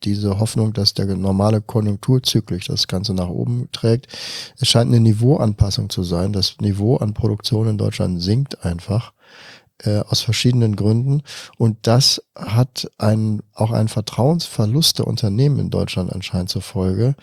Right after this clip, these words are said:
Die Unternehmen rechnen jetzt selber nicht mehr damit, dass es nach oben geht. Das sehen wir eben gerade in diesem, auch gerade in der letzten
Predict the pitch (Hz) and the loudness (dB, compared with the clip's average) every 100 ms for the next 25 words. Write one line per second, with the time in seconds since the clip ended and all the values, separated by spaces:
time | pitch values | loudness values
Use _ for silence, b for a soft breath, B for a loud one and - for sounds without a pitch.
0 | B B B - 117 117 113 117 113 113 | B B B -6 0 2 4 4 2 2
1 | - 104 98 131 156 90 90 82 82 87 | 2 0 2 4 4 2 0 -2 -2 -4
2 | - 85 85 85 - - 107 95 - 104 | -4 -6 -6 -6 -4 -2 0 2 4 4
3 | 98 90 87 90 101 92 90 90 98 - | 2 0 -2 -2 -2 -4 -4 -4 -6 -2
4 | 92 95 95 87 101 - | -2 0 0 -2 -4 -8